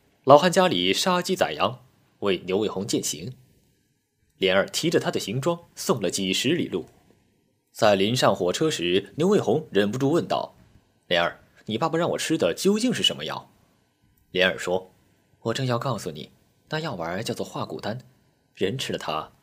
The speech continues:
半年以后全身的骨头就会变成粉末。当然，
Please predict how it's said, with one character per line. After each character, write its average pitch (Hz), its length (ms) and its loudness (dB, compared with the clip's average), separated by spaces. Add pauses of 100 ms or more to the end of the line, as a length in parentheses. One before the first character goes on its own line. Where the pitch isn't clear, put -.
(180)
半 160 160 -6
年 135 160 -8
以 87 60 -6
后 - 360 -8
全 143 200 -6
身 185 120 -6
的 165 60 -6
骨 82 180 -6
头 - 280 -8
就 123 100 -8
会 113 100 -4
变 104 160 -4
成 123 120 -8
粉 73 160 -8
末。 127 260 -12 (720)
当 98 140 -4
然， 90 200 -6